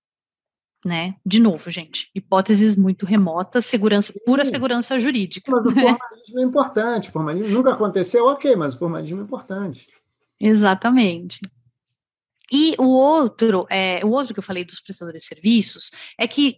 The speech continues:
Speaker 1: é, até então, né, dentro dos prestadores de serviços, na responsabilização das atividades e tudo mais, a lei, ela veio trazer mais clareza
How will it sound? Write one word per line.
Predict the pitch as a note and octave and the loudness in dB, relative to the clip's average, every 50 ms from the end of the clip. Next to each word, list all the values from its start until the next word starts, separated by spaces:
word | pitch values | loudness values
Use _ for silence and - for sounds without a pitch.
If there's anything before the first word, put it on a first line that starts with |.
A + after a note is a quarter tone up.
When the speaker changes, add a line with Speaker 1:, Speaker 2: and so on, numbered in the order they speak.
| _ _ _ _ | _ _ _ _
Speaker 1:
é, | A3 G#3+ G#3+ G#3+ | 0 0 0 2
até | A3 A#3+ - - D#4 D4 | 0 -2 0 0 0 0
então, | C#4 A#3 G#3+ - A#3+ A3+ A3 | 0 0 0 0 0 0 0
né, | A3 A#3 A3+ | 0 0 -2
dentro | G3+ G3+ A3+ A#3+ A3+ - G#3 | -2 0 -2 -2 -2 -6 -10
dos | F#3+ F3+ F3+ - F3+ - | -18 -18 -20 -20 -16 -12
prestadores | - G3 F3+ F#3+ F3+ - | -10 -8 -6 -6 -8 -8
de | - | -8
serviços, | F#3+ F3+ G3+ B3 A#3 - - F#3+ - - _ - - - - - - _ _ | -6 -2 -2 -2 -2 -2 -6 -8 -10 -12 _ -20 -20 -20 -20 -20 -20 _ _
na | - G#3+ G#3+ | -2 0 2
responsabilização | G#3 A#3+ - C4 - C4+ A#3 A#3 A3 G#3 A#3 A3 - B3 | 2 2 0 0 0 0 0 0 0 0 0 0 0 0
das | G#3+ G3+ G3+ G3 | 0 0 -2 -2
atividades | F#3+ - - F#3+ G3 F3 - G3 G#3+ A3+ A3+ A3 G#3 G3 F#3 F3 F3+ | -4 -6 -8 -10 -10 -4 -2 0 2 2 2 2 2 0 -4 -8 -14
e | F3 | -18
tudo | F3+ F3+ F#3+ | -20 -14 -8
mais, | G3 G3+ A#3 A#3 G#3 G3 - - | -4 -4 -2 -2 -2 -4 -2 -2
a | A3+ | -2
lei, | A#3 B3 C4+ C#4 C#4+ | 0 0 0 2 2
ela | D4 D4 C#4 C4+ C#4 | 2 2 0 0 0
veio | A#3+ C4+ C4 | -2 -4 -8
trazer | - - B3+ B3 B3+ | -8 -6 -6 -4 -4
mais | B3 B3 B3 - | -4 -4 -6 -8
clareza | _ C#4 C4 B3+ A#3 A3+ A3 G#3 F3+ G3 G3 | _ -4 -4 -2 -2 -2 -4 -4 -6 -8 -12